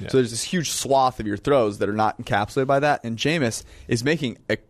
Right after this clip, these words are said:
Speaker 2: crap ton of positively graded
Speaker 1: Yes.
Speaker 2: throws. The guy has actually been pretty good since coming back. Not
Speaker 1: Yeah.
Speaker 2: quite Fitz Magic worthy, but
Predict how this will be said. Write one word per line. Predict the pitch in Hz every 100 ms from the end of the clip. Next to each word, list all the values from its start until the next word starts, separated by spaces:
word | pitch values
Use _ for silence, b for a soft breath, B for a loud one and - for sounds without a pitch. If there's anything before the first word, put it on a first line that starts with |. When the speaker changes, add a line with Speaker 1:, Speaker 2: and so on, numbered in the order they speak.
| _
Speaker 2:
crap | - - 120 120 139 -
ton | 120 98
of | -
positively | - 110 104 98 82
graded | 85 71 -
Speaker 1:
Yes. | 85
Speaker 2:
throws. | - -
The |
guy | 107 120 120 104 B B
has | 123 117
actually | 120 - 117
been | 101 95
pretty | 113 98
good | 101 101 -
since | 92
coming | - 90
back. | 90 73 -
Not | - 90
Speaker 1:
Yeah. | 104
Speaker 2:
quite | 95 - B B B
Fitz | - 104 -
Magic | 98 90 90 -
worthy, | 95 90 78
but | - 80